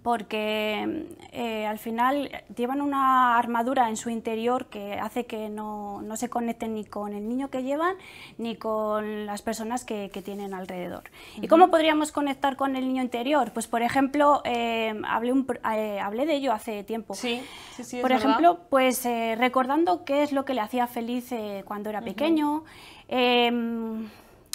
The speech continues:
Speaker 2: Me
Speaker 1: por
Speaker 2: acuerdo
Speaker 1: ejem-
Speaker 2: de ese, de ese programa, por cierto, también si lo quieren echar un vistazo,
Speaker 1: Sí.
Speaker 2: ¿eh? Muy interesante.
Speaker 1: Sí.
Speaker 2: Cómo reconectar también, además no es difícil, ¿no? No, por lo que nos habías
Speaker 1: No,
Speaker 2: comentado.
Speaker 1: no, mira, por ejemplo, puedes coger una foto de cuando eras pequeñito,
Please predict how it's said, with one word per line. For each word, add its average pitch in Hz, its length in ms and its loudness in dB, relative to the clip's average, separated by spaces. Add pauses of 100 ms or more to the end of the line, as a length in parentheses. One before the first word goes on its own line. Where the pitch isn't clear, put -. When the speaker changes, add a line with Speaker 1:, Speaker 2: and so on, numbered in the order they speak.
(100)
Speaker 2:
Me 247 100 2
Speaker 1:
por 247 60 2
Speaker 2:
acuerdo 240 200 4
Speaker 1:
ejem- 247 40 4
Speaker 2:
de 233 60 0
ese, 233 340 -6
de 214 60 -2
ese 233 140 -4
programa, 226 400 6
por 214 120 0
cierto, 220 260 0
también 208 200 0
si 208 120 -10
lo 185 100 -2
quieren 196 200 -4
echar 190 160 -10
un 185 60 -6
vistazo, - 260 -6
Speaker 1:
Sí. 294 160 8
Speaker 2:
¿eh? 240 100 2
Muy 226 100 -4
interesante. 226 560 -4
Speaker 1:
Sí. 277 360 4
Speaker 2:
Cómo 247 160 2
reconectar 226 680 4
también, 196 320 0
además 202 340 -2
no 381 60 -2
es 392 100 -4
difícil, 190 520 -4
¿no? 262 140 -4
No, 294 100 -4
por 208 120 -4
lo 190 60 -2
que 196 140 -6
nos 190 200 -12
habías 190 180 -6
Speaker 1:
No, - 40 -20
Speaker 2:
comentado. 311 460 8
Speaker 1:
no, 320 260 10
mira, 294 280 4
por 269 100 4
ejemplo, 254 340 4
puedes 302 220 4
coger 330 320 4
una 294 220 4
foto 320 220 4
de 247 120 4
cuando 226 200 0
eras 269 180 2
pequeñito, 277 600 2